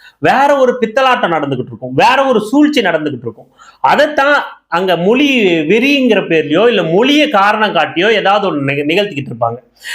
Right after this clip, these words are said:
நீங்க கர்நாடகாவை உதாரணத்துக்கு எடுத்துக்கிட்டீங்கன்னா கூட அவங்களுக்கு பெருசா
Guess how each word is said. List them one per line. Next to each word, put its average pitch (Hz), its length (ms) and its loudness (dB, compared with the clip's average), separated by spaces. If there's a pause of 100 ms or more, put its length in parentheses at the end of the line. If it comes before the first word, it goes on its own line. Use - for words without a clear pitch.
(140)
நீங்க 240 280 4
கர்நாடகாவை 262 720 2
உதாரணத்துக்கு 214 560 0
எடுத்துக்கிட்டீங்கன்னா 165 560 -2
கூட 131 180 -2 (460)
அவங்களுக்கு 226 400 0
பெருசா 247 300 0